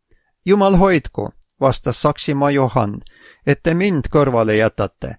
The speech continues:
Ma olen otsustanud teha seda, mis on õige, ilma et ma muretseksin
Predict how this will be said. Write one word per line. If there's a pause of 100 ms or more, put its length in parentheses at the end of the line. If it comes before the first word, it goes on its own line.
(380)
Ma
olen
otsustanud
teha
seda, (180)
mis
on
õige, (400)
ilma (160)
et
ma
muretseksin